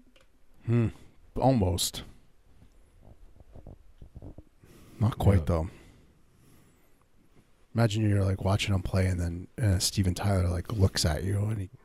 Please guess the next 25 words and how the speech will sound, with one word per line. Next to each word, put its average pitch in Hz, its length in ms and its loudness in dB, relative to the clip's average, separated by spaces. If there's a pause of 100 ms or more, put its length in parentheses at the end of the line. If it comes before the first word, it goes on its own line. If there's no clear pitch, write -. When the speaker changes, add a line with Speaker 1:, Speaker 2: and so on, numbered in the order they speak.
(160)
Speaker 1:
gives 101 140 2
you 95 80 2
a - 20 4
little 90 140 2
wink. 95 460 -4 (440)
Speaker 2:
Yeah. 85 240 -4 (920)
Speaker 1:
And 95 80 0
then 87 80 2
he 92 140 -2 (1200)
unties 101 460 2
one 95 120 2
of 92 60 2
those 90 120 2
scarves, 92 520 0
and 85 80 -6
he - 60 -10
gives 87 200 2
it 87 100 -6
to - 160 6
you. - 160 -4 (300)
Speaker 2:
<laughs> - 280 -20
Looks - 300 -8
at 92 120 -6
you. 85 240 -6 (960)
Speaker 1:
Yeah. 80 200 -2